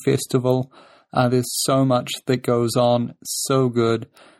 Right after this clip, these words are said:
Running into accidental beer festivals has to be one of the best things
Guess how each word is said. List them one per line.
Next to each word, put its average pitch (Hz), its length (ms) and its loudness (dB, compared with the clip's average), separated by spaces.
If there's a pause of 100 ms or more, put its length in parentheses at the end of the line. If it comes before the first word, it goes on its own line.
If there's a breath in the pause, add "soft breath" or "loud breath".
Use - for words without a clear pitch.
(120)
Running 139 420 2
into 131 320 0
accidental 123 600 2
beer 120 220 2
festivals 117 680 -2 (140)
has 127 260 0
to 123 100 -6
be 113 160 2
one 117 160 0
of 110 120 -4
the - 80 0
best - 380 0
things 117 400 -2